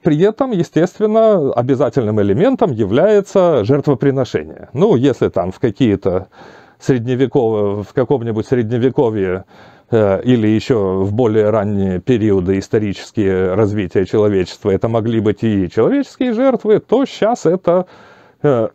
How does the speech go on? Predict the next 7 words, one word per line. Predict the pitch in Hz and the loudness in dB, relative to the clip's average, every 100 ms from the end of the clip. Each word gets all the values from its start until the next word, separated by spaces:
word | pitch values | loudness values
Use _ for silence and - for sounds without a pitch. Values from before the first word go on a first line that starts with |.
| _ - | _ -4
<coughs> | - - - 247 - _ _ _ _ _ _ _ 202 622 214 98 _ _ | -4 -2 -4 -4 -6 _ _ _ _ _ _ _ -6 -2 -4 -4 _ _
э, | - 104 92 92 | -8 -8 -8 -6
то | - - | -4 -2
щас | 165 185 254 | 0 0 0
это, | 254 214 | -2 -2
извините, | 180 190 202 196 208 - - _ _ _ _ _ _ _ _ - | -2 0 0 0 -4 -6 -20 _ _ _ _ _ _ _ _ -8
э, | - 139 110 104 | -2 -2 -2 -6